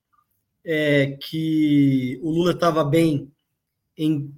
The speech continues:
entre quem ganhava de zero até dois salários mínimos, de dois a cinco havia um empate,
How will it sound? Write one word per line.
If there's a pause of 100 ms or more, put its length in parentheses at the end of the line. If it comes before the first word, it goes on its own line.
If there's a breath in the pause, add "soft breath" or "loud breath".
entre
quem
ganhava
de
zero
até
dois
salários
mínimos, (800)
de
dois
a
cinco
havia
um
empate,